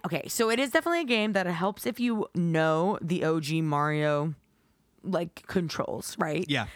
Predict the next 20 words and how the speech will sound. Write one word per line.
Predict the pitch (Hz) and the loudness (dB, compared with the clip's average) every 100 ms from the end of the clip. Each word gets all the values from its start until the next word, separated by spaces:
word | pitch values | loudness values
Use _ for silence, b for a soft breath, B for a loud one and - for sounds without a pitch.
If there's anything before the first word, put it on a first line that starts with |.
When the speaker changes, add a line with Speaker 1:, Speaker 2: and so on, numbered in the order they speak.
| B | B
Speaker 1:
'Cause | - 202 | -2 2
they, | 196 | 2
Speaker 2:
that's, | 175 | 2
Speaker 1:
they | 190 | 2
Speaker 2:
that's | 190 185 | 2 2
Speaker 1:
are | |
Speaker 2:
fair. | 180 | 0
Speaker 1:
basically, | 170 - - | -2 -4 -4
like, | 170 170 | -2 -2
it | 185 | -2
helps, | 160 - 175 226 - - - B B B _ | -2 0 0 0 -4 -6 -6 B B B _
but | 302 302 226 - - - b b b b b _ _ - | 2 2 0 -6 -12 -16 b b b b b _ _ 0
it's | 247 - | 0 2
a | |
game | 202 233 214 240 | 0 2 2 2
that | 208 - | 0 0
teaches | - - 208 220 214 | -6 -6 -6 -4 -4
you | |
the | 220 | -2
mechanics | 226 - 165 147 175 - - - | -2 -4 -6 -4 -6 -10 -14 -16